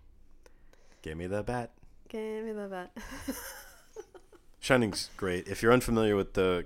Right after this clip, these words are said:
Speaker 1: great work of Stanley Kubrick, Ku-, Kubrick? Kubrick?
Speaker 2: You would know better,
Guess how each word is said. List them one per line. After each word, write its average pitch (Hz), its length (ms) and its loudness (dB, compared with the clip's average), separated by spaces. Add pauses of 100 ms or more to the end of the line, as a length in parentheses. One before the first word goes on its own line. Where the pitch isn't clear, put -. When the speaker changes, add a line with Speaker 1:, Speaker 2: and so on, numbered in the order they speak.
Speaker 1:
great 95 240 -2
work 90 240 -4
of 82 200 -10
Stanley 90 420 -2
Kubrick, 87 600 -6 (680)
Ku-, 104 160 -4
Kubrick? 110 520 -6 (120)
Kubrick? - 440 -6 (220)
Speaker 2:
You 214 160 -2
would 233 120 0
know 180 100 -2
better, 185 440 -6